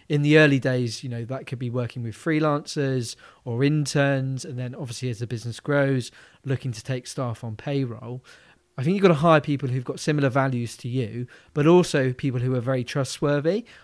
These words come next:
I think you can teach the skills later on. So my advice on hiring is looking for people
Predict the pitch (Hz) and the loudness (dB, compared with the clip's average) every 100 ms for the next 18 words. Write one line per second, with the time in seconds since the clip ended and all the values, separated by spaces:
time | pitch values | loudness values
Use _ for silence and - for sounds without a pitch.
0 | - 139 156 175 143 131 - 170 - 135 | -8 -4 -4 -4 -4 -4 0 -2 -2 -6
1 | - 143 127 120 135 127 - 131 127 110 | -4 -2 0 -2 -2 -4 -4 -4 -4 -6
2 | - 147 160 165 139 147 131 160 175 131 | -6 4 8 8 8 6 4 0 -2 -2
3 | - 147 135 120 120 110 131 127 135 117 | 2 4 4 2 -2 -2 -4 -2 -4 -8
4 | 117 127 120 127 120 113 | -6 -4 -4 -6 -6 -6